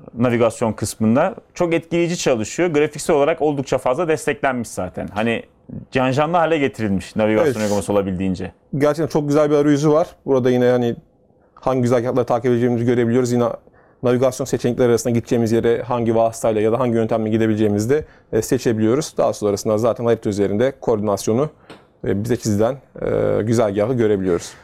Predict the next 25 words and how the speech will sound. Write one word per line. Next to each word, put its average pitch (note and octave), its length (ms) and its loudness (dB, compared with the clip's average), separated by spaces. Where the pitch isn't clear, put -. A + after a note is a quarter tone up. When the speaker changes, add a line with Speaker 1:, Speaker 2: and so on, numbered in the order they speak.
Speaker 1:
Nokia'nın G#3 460 0
daha G3 140 4
önceki F#3+ 240 -2
uygulamaları E3+ 440 2
gören E3 360 2
göz D#3+ 200 2
ve D3 140 0
benzer C#3+ 280 0
uygulamalara C#3 640 2
biz C3+ 160 -4
dokuz C3+ 260 0
yüz C3+ 80 2
yirmi C#3+ 200 2
incelemesinde B2+ 480 0
oldukça C3 360 2
detaylı C#3+ 300 0
bir C3+ 60 -6
şekilde C3 300 -2
değinmiştik C#3 500 0
Erdi. F#2+ 380 0
Müzik C#3 240 2
uygulaması D#3+ 520 2
da F3 60 2
yine A#2+ 260 2
aslında G#2+ 540 0